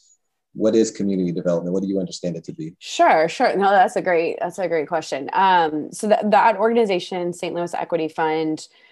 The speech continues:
Speaker 2: is one player in this system of this, this field that we work in, which we call community development. But, you know, it's an actual field of practice that's made up of folks,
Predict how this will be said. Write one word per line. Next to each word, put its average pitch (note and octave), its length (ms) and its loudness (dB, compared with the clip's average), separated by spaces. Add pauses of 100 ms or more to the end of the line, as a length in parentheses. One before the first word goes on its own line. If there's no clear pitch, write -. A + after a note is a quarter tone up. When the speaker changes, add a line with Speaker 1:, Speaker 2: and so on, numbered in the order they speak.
(120)
Speaker 2:
is D#3+ 220 0
one G3+ 380 0
player E3 600 4
in F3 260 -2
this D#3+ 200 -2
system D#3+ 840 -2 (100)
of D#3 540 0
this, - 280 -6
this - 260 -8
field F#3+ 400 2
that D#3 100 2
we E3 140 0
work F3+ 320 0
in, D#3+ 280 0
which D#3 200 -6
we E3 80 0
call F3+ 200 -6
community E3 560 -4
development. D3+ 720 0
But, D3 220 -4 (360)
you F3+ 100 -2
know, E3+ 100 2
it's E3+ 120 -2
an F3 60 -6
actual D#3+ 480 -2
field F3 380 0
of D#3 120 -6
practice E3+ 600 0
that's - 260 -8
made E3 220 -2
up D#3+ 200 0
of D#3+ 160 -4
folks, - 520 -4